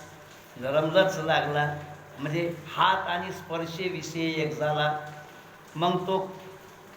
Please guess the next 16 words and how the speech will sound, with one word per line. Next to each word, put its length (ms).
वास 380
कसा 220
आहे, 100
ते 160
शेंब्या 540
आहे 400
की 100
गुलाब 340
आहे 200
काय, 260
का 140
शेंद्र्या 580
आहे 560
म्हणून 520
नाकाले 580
लावलं, 400